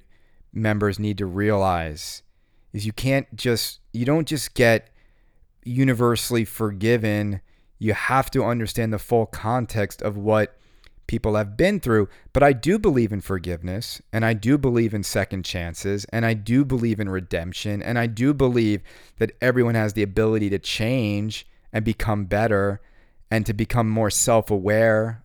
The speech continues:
of what we're good at, what we're weak at, and where we, where we need help. I, I mean, I guess the word for that is empathy, and we all should have some of it.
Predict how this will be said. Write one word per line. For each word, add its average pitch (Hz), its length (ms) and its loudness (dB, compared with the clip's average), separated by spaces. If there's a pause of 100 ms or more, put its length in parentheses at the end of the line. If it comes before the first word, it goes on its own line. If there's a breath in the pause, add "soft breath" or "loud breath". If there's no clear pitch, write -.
of 107 120 -2
what 110 180 -2
we're 92 120 -4
good 101 240 -2
at, 113 420 -4
what 110 160 -2
we're 98 180 -4
weak 101 320 -4
at, 127 420 0 (380 soft breath)
and 104 180 -2
where 107 160 4
we, 107 240 0 (120)
where 117 280 2
we 127 160 2
need 123 240 0
help. 139 400 2 (720)
I, 101 200 2
I 101 100 -2
mean, 104 180 0
I 101 80 0
guess 101 220 -2
the 107 100 -2
word 107 240 0
for 113 140 -2
that 110 180 2
is 113 200 0
empathy, 110 680 -4 (720)
and 104 80 -2
we 107 80 2
all 110 160 4
should 120 180 0
have 135 220 -2
some 104 220 -2
of 82 120 -6
it. 78 220 -4